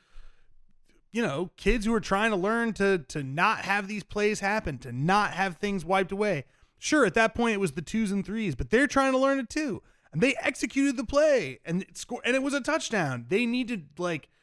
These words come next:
register what that feels like. Not <laughs> they, they're, they're, they get penalties on them enough. They don't need it. They don't need it when you, when it didn't happen at all, when it's a ghost penalty. No one needs that. It's definitely not helping them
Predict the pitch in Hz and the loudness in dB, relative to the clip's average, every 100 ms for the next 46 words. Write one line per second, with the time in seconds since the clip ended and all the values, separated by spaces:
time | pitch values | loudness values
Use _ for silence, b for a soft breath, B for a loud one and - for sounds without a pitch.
0 | _ _ _ 143 180 226 226 240 233 226 | _ _ _ 2 4 4 0 -2 -2 0
1 | 220 214 233 247 233 180 156 127 127 165 | -4 -4 -4 -4 -2 -2 -2 -4 -4 0
2 | 214 214 - _ B B - - 208 285 | 2 0 -4 _ B B -10 -6 -2 0
3 | - B B - - 269 202 175 185 b | -2 B B 0 2 4 2 2 2 b
4 | b - 190 214 151 214 226 160 240 294 | b 2 2 4 4 4 4 0 0 2
5 | 240 262 285 262 254 233 233 233 214 190 | 4 4 2 2 -2 0 -2 0 0 2
6 | 254 247 - - _ - 185 254 247 247 | 2 2 -2 -8 _ -2 4 4 4 2
7 | 269 254 233 175 240 269 247 262 277 254 | 0 0 -2 0 2 2 0 0 0 0
8 | 220 208 185 202 165 208 196 160 240 196 | -2 0 0 0 2 2 2 0 0 2
9 | 196 233 226 196 220 262 196 143 139 160 | 2 2 0 0 2 4 2 0 -2 -2
10 | 170 165 127 220 277 - - 151 127 120 | -2 -4 2 4 4 2 -4 -6 -6 -10
11 | 120 - _ - 180 254 269 226 240 262 | -16 -18 _ 0 4 6 4 2 2 0
12 | 185 139 131 131 b b 175 135 269 247 | -2 -6 -8 -8 b b -6 2 2 4
13 | 247 233 226 202 220 233 226 196 185 170 | 2 2 2 2 2 2 0 2 2 0